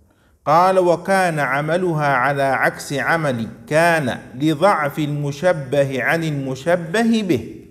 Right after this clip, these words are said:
هذا التعليل الأول. اثنين، "ولكون كان وأخواتها أفعالا وهي الأصل، فقويت"، أي كان وأخواتها، "فقويت في العمل،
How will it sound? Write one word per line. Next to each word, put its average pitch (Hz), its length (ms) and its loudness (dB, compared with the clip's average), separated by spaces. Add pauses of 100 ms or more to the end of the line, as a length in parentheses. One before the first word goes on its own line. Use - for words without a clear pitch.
هذا 123 100 -4
التعليل 131 360 0
الأول. 170 380 2 (160)
اثنين، 220 480 0 (600)
"ولكون 175 920 2
كان 190 420 2
وأخواتها 156 1120 2
أفعالا 202 680 0
وهي 165 340 0
الأصل، 156 640 -2 (1040)
فقويت"، 147 640 2 (400)
أي 131 120 -2
كان 143 280 -6
وأخواتها، 117 840 -2 (440)
"فقويت 170 600 2
في 165 140 -6
العمل، 175 460 0